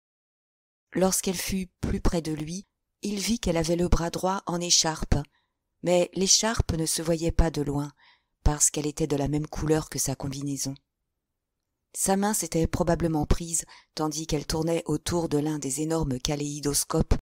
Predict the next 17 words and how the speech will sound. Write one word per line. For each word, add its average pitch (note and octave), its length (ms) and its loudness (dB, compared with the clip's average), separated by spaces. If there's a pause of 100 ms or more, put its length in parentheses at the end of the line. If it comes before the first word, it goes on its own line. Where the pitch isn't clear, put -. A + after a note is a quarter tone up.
(100)
sur - 220 -2
lesquels D3+ 500 -4
s'obtenaient D#3 580 -2 (220)
les C#3+ 140 -2
brouillons D#3 360 0
des C3+ 160 -2
plans C#3+ 280 2
de C3 80 -2
romans. D3 360 -2 (680)
C'était - 380 0
un D#3+ 80 2
accident D#3+ 480 2
commun E3 400 0 (180)
au A#2+ 220 0
commissariat C#3+ 680 -2
aux C3 140 -4
romans. C3+ 420 -2